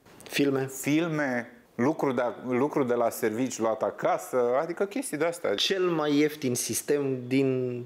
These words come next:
Speaker 1: portofoliul vostru.
Speaker 2: Da, cel mai ieftin. E un sistem dedicat, uh, activităților de tip office și multimedia.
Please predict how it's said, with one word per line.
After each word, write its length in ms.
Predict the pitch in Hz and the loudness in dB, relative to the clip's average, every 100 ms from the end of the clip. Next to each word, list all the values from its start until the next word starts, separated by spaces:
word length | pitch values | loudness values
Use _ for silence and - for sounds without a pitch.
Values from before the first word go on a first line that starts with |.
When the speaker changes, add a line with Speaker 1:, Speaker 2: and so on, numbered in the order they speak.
| - | -4
Speaker 1:
portofoliul 560 | 117 - 113 117 101 | -4 -2 0 0 0
vostru. 300 | 90 80 - - - - - _ | -2 -4 -10 -16 -20 -20 -20 _
Speaker 2:
Da, 220 | 113 123 131 | -4 -4 -4
cel 160 | - | -4
mai 180 | 107 110 | -2 0
ieftin. 280 | 98 - 95 92 | -2 -4 -10 -8
E 200 | 98 98 95 | -6 -6 -6
un 80 | 98 | -10
sistem 540 | - - 120 113 113 - _ _ _ _ | -8 -6 -4 -4 -8 -16 _ _ _ _
dedicat, 680 | - 95 98 95 117 110 - | -6 -2 -2 -2 -2 -4 -2
uh, 360 | 104 104 101 98 | 0 2 4 2
activităților 600 | 98 101 98 113 - 98 | 0 -4 -2 -2 0 0
de 140 | 95 | 0
tip 300 | 90 101 - | -2 -4 -2
office 260 | 104 - 95 | -4 -4 -8
și 100 | 92 | -6
multimedia. 640 | 92 90 95 113 123 139 | -6 -6 -2 0 2 0